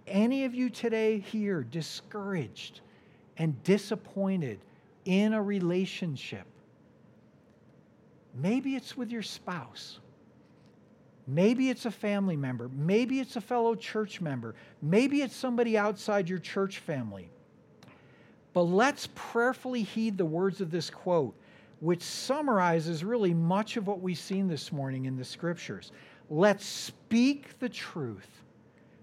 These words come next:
exhibit patience, approach people gently, ask for and grant forgiveness, overlook minor offenses, encourage and honor others. In other words,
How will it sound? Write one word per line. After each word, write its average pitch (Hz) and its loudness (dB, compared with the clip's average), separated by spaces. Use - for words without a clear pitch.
exhibit 165 2
patience, 170 -6
approach 190 2
people 240 0
gently, 143 -2
ask 202 4
for 233 2
and 190 2
grant 175 0
forgiveness, 139 -6
overlook 233 8
minor 196 0
offenses, 170 -6
encourage 185 0
and 196 2
honor 175 -2
others. 147 -2
In 190 2
other 247 0
words, 220 2